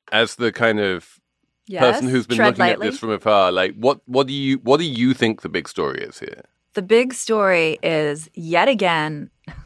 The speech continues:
Speaker 2: everyone was fooled by a young boy genius, Sam Bankman-Fried, who graced every cover of every business magazine, following in the footsteps of Elizabeth Holmes, Jeffrey Skilling, and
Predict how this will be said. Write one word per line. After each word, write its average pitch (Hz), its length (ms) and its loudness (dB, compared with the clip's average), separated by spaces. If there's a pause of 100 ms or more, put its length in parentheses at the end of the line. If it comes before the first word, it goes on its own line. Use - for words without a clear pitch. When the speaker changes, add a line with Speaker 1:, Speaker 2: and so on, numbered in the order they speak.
(400)
Speaker 2:
everyone 214 480 4
was 190 220 -4
fooled 160 580 -2
by 156 160 4
a 156 120 4
young 160 520 0
boy 165 320 2
genius, 156 720 -6 (460)
Sam 170 340 2
Bankman-Fried, 180 960 2 (380)
who 170 120 -4
graced 160 500 2
every 170 300 2
cover 175 640 2
of 156 200 -2
every 165 320 2
business 180 400 0
magazine, 156 640 0
following 156 420 2
in 170 60 -2
the 170 60 -4
footsteps 151 640 -2
of 147 360 -4
Elizabeth 156 440 0
Holmes, 180 720 0
Jeffrey 156 400 -2
Skilling, 170 720 2
and 156 480 -4